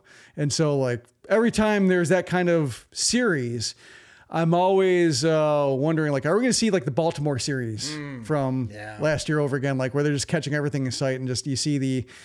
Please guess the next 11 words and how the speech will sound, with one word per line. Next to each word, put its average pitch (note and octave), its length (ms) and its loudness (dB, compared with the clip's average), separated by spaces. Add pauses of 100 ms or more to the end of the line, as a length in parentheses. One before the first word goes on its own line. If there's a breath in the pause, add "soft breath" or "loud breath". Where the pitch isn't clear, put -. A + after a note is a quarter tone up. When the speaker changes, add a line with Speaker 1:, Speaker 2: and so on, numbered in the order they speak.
(280 loud breath)
Speaker 1:
uh, D#3 180 0
goofus G#3 420 2
and E3 140 0
gallant C#3+ 480 -2 (100)
in D#3+ 120 -6
terms D#3+ 280 2
of, D3 280 0
uh, C#3 260 0 (420 loud breath)
uh, C#3 280 -4 (720)
comparisons D#3+ 840 0
between D3 600 -2